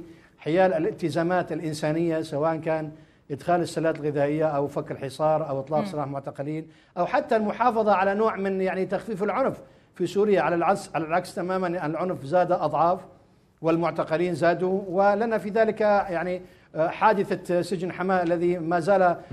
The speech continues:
Speaker 1: هناك ضغط على السجناء وحوادث تصفية جسدية يوميا. لنا أيضا في ذلك حصار جديد، جديد على داريا، وتدمير قافلة المساعدات التي من المفترض كان أن تصل أمس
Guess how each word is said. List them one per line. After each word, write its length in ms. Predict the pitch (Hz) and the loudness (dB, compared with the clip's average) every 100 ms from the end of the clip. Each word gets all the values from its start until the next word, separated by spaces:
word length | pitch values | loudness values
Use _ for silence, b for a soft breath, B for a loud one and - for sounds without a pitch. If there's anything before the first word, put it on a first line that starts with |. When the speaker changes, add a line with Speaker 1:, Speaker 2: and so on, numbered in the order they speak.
| B | B
Speaker 1:
هناك 260 | 160 185 180 | -4 -2 0
ضغط 360 | 160 190 196 185 | 2 2 2 2
على 120 | 175 | 0
السجناء 560 | 165 165 160 170 180 | 0 -4 -2 0 0
وحوادث 640 | 156 160 165 180 175 175 175 | 0 0 4 4 4 2 0
تصفية 420 | 208 - 190 165 | -2 0 0 0
جسدية 440 | 156 - 175 180 | 0 -4 -4 0
يوميا. 540 | 170 165 165 170 180 214 b b b b b | 0 0 0 -2 -2 -6 b b b b b
لنا 300 | 151 185 196 | 2 2 4
أيضا 140 | 180 190 | 0 0
في 140 | 185 | 0
ذلك 360 | 175 196 190 190 | 2 2 2 2
حصار 600 | 180 175 170 - 208 160 | 2 2 0 4 4 4
جديد، 300 | 170 180 180 | 0 -2 -2
جديد 300 | 175 175 175 | -2 0 0
على 180 | 165 165 | 2 2
داريا، 520 | 160 175 185 160 160 B B B - | 4 4 4 2 0 B B B 0
وتدمير 920 | 147 175 180 156 151 175 180 220 226 | 6 6 6 2 0 0 2 2 2
قافلة 340 | - 180 180 196 | 2 2 2 -2
المساعدات 640 | 180 175 165 170 190 185 | -4 0 2 4 4 2
التي 280 | 170 175 180 | 0 -2 -2
من 60 | 185 | -2
المفترض 460 | 185 220 214 185 | -2 -2 2 0
كان 140 | 185 185 | 0 -8
أن 160 | 180 | -6
تصل 260 | 175 - 196 | -6 -4 -4
أمس 320 | 220 190 - | -4 -6 -8